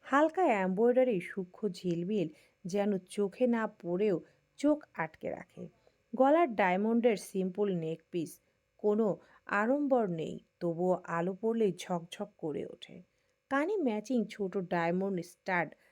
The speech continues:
হাতে পাতলা ব্রেসলেট আর আঙ্গুলে একটাই সলিটেয়ার রিং।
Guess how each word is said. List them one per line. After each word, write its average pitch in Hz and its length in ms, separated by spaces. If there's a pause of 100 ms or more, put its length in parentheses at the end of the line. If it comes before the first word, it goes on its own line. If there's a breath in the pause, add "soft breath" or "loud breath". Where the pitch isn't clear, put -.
(140 soft breath)
হাতে 185 480 (120)
পাতলা 202 420
ব্রেসলেট 170 640 (100)
আর 170 160 (120)
আঙ্গুলে 175 560 (320 soft breath)
একটাই 240 540
সলিটেয়ার 196 880
রিং। - 280